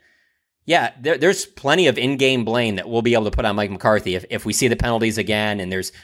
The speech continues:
bad clock management, or if Dak's just throwing some just terrible balls that you're just like, "Man, what is this guy doing?" Like, what? I,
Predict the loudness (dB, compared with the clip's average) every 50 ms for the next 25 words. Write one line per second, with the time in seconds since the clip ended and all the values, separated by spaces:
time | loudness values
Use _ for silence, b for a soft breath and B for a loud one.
0 | B B 0 2 2 2 2 2 4 4 4 2 0 -2 -2 -2 -2 -2 -4 -6
1 | -6 -6 -4 -4 -4 -6 -4 -2 2 2 4 2 2 0 -4 -4 -4 -4 -4 B
2 | B B B B B B -10 -2 2 2 4 4 2 0 -2 -4 -4 -4 -4 -4
3 | -4 -4 -4 0 2 2 2 4 4 2 2 4 6 6 6 6 4 2 -2 -4
4 | -4 -4 -4 -4 -4 -6 -6 -6 -4 -4 -2 -2 -2 -4 -4 -2 -2 -4 -4 -2
5 | 0 0 0 -2 -4 -6 -4 -2 -2 -2 -2 -4 -4 -6 -6 -6 -6 -6 -6 -8